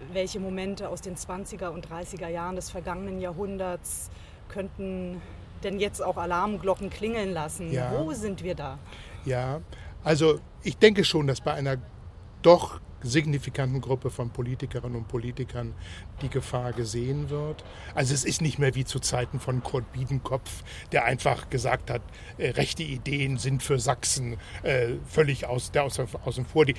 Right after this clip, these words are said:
Speaker 2: die Sachsen sind nicht rechtsradikal. Also solche Naivitäten und Wegleugnen des Problems gibt es heute nicht mehr. Gerade auch eben der N S U und der Mord an Lübcke hat, glaube ich, auch im christlich-konservativen, äh,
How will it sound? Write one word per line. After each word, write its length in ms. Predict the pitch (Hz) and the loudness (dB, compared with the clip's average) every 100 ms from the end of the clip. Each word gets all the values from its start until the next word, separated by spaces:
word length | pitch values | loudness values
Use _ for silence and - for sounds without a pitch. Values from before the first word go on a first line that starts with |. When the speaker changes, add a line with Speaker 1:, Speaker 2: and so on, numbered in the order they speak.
| - | 0
Speaker 2:
die 80 | 156 | 2
Sachsen 420 | 123 165 - 156 | 8 8 8 4
sind 280 | 113 104 - | 4 4 2
nicht 220 | - - | -4 -4
rechtsradikal. 840 | 110 - - 113 110 - 123 131 135 - - | -4 -4 -4 -6 -8 -8 -6 -6 -8 -10 0
Also 160 | 156 139 | 2 6
solche 240 | 160 147 | 6 6
Naivitäten 1000 | 151 143 143 131 - 147 165 170 147 131 - - | 2 2 2 0 0 4 4 4 -2 -4 -6 -6
und 180 | 139 120 | -2 2
Wegleugnen 640 | 165 165 - 131 127 123 123 | 2 2 4 4 4 2 -2
des 160 | 117 | -2
Problems 540 | - - 113 120 117 - | -4 -6 -2 -2 -2 -4
gibt 220 | 127 - | -6 -6
es 160 | 120 117 | -6 -6
heute 240 | 110 104 | -6 -6
nicht 280 | 113 120 - | -6 -6 -4
mehr. 220 | 135 120 - - - - | -2 -2 -6 -8 -6 -2
Gerade 360 | 123 127 139 | 2 4 4
auch 140 | 131 - - - | 2 -4 -8 -2
eben 200 | 131 123 | -2 0
der 180 | 127 | 0
N 80 | 120 | 0
S 200 | 123 - | 0 -2
U 160 | 156 131 | -2 0
und 60 | |
der 80 | 123 | 0
Mord 300 | 113 117 123 | 0 -2 -2
an 160 | 139 120 | -2 -2
Lübcke 440 | 123 - 139 123 - - - - | -2 0 0 0 0 -6 -4 -4
hat, 160 | - | -2
glaube 200 | 127 123 | 0 0
ich, 140 | - - | -2 -2
auch 540 | 123 147 185 180 - - - - - | 8 12 12 12 6 -6 -10 -8 -2
im 380 | 156 147 139 135 - - - - | 2 4 4 2 -4 -10 -10 -4
christlich-konservativen, 1500 | - 160 - 139 - 127 147 139 120 113 - 120 113 113 110 | 2 2 0 -4 -2 0 4 6 4 2 -2 -4 -4 -4 -4
äh, 240 | 127 117 | -4 -4